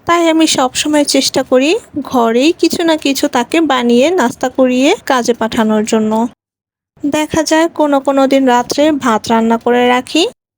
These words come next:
বেশি করে, তো সকালেই সেটা দিয়ে দেই খাওয়ার জন্য।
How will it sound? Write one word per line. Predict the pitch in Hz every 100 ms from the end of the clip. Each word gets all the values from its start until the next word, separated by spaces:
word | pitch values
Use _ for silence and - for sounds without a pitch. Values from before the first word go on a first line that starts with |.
| _ _ -
বেশি | 262 277 -
করে, | 294 277 294 427 - -
তো | 285
সকালেই | 269 311 247 - 254 277 381
সেটা | - - 240 240
দিয়ে | 226 226 226
দেই | 233 269
খাওয়ার | 294 294 269 269
জন্য। | 262 277 294 403